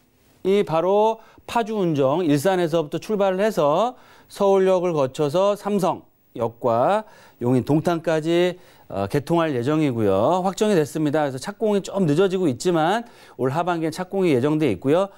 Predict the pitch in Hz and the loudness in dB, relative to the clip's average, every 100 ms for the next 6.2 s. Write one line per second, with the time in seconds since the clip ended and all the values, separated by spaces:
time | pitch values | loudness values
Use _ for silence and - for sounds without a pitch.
0 | - - 233 233 185 - - - 113 131 | -20 -6 0 0 0 -4 -8 -8 -6 -4
1 | 190 202 190 196 185 165 156 139 180 247 | -2 0 2 4 4 2 2 2 2 0
2 | - - - - - 214 185 175 175 170 | -6 -20 -20 -20 -8 -2 0 2 0 2
3 | 196 214 170 127 160 170 165 156 151 139 | 2 2 2 0 2 0 0 -2 -2 -2
4 | 185 202 214 214 131 135 147 156 147 139 | 0 2 0 -2 -4 -2 0 0 -2 -2
5 | 175 185 180 208 202 190 135 113 139 143 | -2 -2 0 0 2 2 0 -2 -2 0
6 | 190 | 0